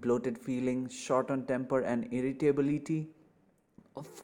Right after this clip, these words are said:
course they are fighting a war. But no, these are just cycles. Cycles these are then.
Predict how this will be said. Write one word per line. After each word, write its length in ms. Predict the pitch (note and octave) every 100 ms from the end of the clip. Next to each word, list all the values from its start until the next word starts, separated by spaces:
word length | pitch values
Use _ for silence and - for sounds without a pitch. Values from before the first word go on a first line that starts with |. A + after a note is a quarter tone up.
| _
course 340 | F#3+ G3 F#3+
they 180 | A#2 A#2+
are 80 | A2+
fighting 420 | A2 A2 G#2+ G#2+
a 60 | G#2
war. 400 | F#2+ G2 F#2+ G2 F#2+ - - - - _
But 220 | A2 A#2 A#2
no, 220 | A#2+ A#2+
these 260 | A2+ A2+ G#2+
are 100 | G#2+
just 360 | A2 A2 -
cycles. 840 | - G2+ G2+ G2+ G2 G2 G2 - - _ - - _ -
Cycles 720 | - - E3+ F3 C3 G#2+ -
these 260 | B2 A2 A#2
are 160 | A2+
then. 380 | A2 A#2 A#2